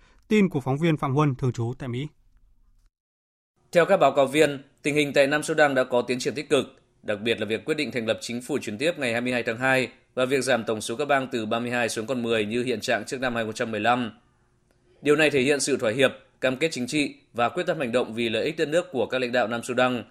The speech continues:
Speaker 2: Tuy nhiên, xung đột và bạo lực,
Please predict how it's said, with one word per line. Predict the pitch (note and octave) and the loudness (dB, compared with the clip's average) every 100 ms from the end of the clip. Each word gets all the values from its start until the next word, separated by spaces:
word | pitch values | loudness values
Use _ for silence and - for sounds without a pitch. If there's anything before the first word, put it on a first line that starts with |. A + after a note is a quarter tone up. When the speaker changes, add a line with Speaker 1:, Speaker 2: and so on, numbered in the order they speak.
| _ _ _ _ _ _ _ | _ _ _ _ _ _ _
Speaker 2:
Tuy | B2 | -4
nhiên, | B2 C3 B2 - _ | 2 2 2 -6 _
xung | - B2+ | -6 0
đột | B2+ A#2 | 0 2
và | A2+ | 0
bạo | A2 A2+ | 2 2
lực, | B2 | 2